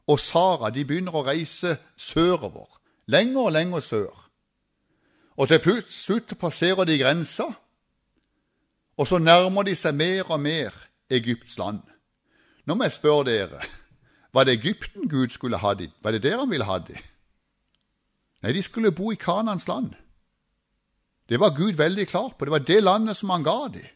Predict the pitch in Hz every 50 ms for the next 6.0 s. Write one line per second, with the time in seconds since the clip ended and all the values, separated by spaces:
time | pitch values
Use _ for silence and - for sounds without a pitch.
0 | _ _ _ _ _ _ _ _ _ _ _ _ _ _ _ _ _ - - 165
1 | 190 - - 233 160 170 208 247 269 285 254 202 131 - 196 254 392 440 381 262
2 | 151 - - - 107 85 76 - _ - - - - - _ _ _ _ _ _
3 | _ _ _ _ _ _ - - 180 165 214 240 233 233 226 220 226 214 185 -
4 | - 220 247 269 214 - - 196 175 185 220 233 208 - 208 175 - 196 190 -
5 | 160 190 202 208 220 208 - - 196 185 156 - - 214 196 185 151 139 190